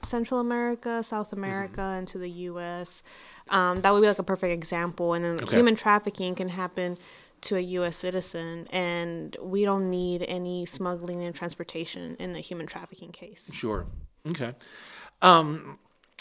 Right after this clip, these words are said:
Speaker 2: you know, and, and one thing that we, I've, I've heard you talk about several times, that there's all sorts of myths tied in to, uh, human trafficking, uh, or sex trafficking, however you wanna, uh, ho-, however you wanna describe it.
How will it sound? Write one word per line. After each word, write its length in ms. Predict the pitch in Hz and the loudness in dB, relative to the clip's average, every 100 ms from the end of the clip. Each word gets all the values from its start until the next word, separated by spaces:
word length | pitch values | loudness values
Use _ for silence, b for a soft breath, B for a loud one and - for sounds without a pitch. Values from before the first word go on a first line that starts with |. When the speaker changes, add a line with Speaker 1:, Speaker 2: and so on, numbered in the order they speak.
| - - | -10 -2
Speaker 2:
you 180 | 208 226 | 6 8
know, 140 | 214 | 8
and, 180 | 208 180 180 | 6 2 2
and 80 | |
one 120 | 226 294 | 2 2
thing 200 | 208 151 | 2 4
that 100 | 127 | 4
we, 240 | 165 - - | 4 0 2
I've, 320 | 131 - - - | 2 2 0 4
I've 220 | 143 - | 4 6
heard 200 | 160 123 | 4 4
you 140 | 123 | 0
talk 320 | 131 123 104 | 0 0 0
about 340 | 104 104 98 - | 2 2 2 2
several 360 | - 110 107 | 2 2 -2
times, 340 | 95 107 92 101 | -2 -2 -2 -4
that 140 | 113 | 0
there's 260 | 127 113 - | 2 2 4
all 260 | 156 170 | 4 4
sorts 380 | - 151 131 - | 4 6 4 4
of 100 | 95 | 0
myths 540 | 101 98 98 - - - - | 0 0 0 0 0 -2 -2
tied 320 | 120 101 92 | 0 0 0
in 380 | 92 92 98 110 | -4 -4 -6 -4
to, 420 | - 104 95 90 - B B B B B - | -2 -2 -4 -6 -12 B B B B B 2
uh, 340 | 95 92 87 | 4 6 4
human 340 | 98 - 123 104 | 2 4 4 4
trafficking, 920 | - 95 - 87 98 92 92 98 98 | 4 4 2 -4 -4 -2 -2 -4 0
uh, 420 | 107 95 87 87 80 - | 4 4 4 0 -6 -2
or 160 | 127 120 | 4 6
sex 300 | - 117 - | 8 6 4
trafficking, 480 | - 95 - 104 107 | 4 2 2 -4 0
however 220 | 117 110 | 2 2
you 80 | 107 | 0
wanna, 260 | 98 95 - - - | 0 -2 -6 -12 -4
uh, 280 | 123 - 156 - | -2 0 -2 2
ho-, 120 | 143 | 2
however 420 | - 139 120 120 | 6 8 8 6
you 100 | 117 | 2
wanna 160 | 113 104 | 0 -2
describe 460 | 110 - 110 107 | -4 -2 0 0
it. 100 | 113 | -4